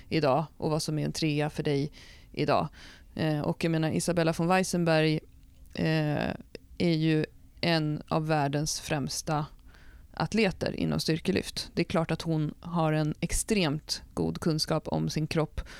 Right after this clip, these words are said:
vad den kan prestera och hur många reps hon kan göra på en viss vikt.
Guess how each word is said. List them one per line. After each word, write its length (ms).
vad 140
den 80
kan 160
prestera 560
och 420
hur 160
många 260
reps 260
hon 80
kan 120
göra 160
på 100
en 60
viss 200
vikt. 340